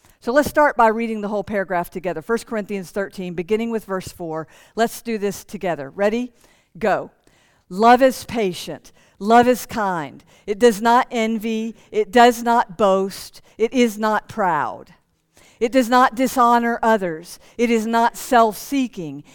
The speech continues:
It is not easily angered. It keeps no record of wrongs. Love does not delight in evil, but rejoices with the truth. L-, it always protects, always trusts,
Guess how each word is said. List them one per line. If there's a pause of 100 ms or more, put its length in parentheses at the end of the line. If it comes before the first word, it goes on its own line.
(160)
It
is
not
easily
angered. (200)
It
keeps
no
record
of
wrongs. (460)
Love
does
not
delight
in
evil, (180)
but
rejoices
with
the
truth. (880)
L-,
it
always
protects, (160)
always
trusts,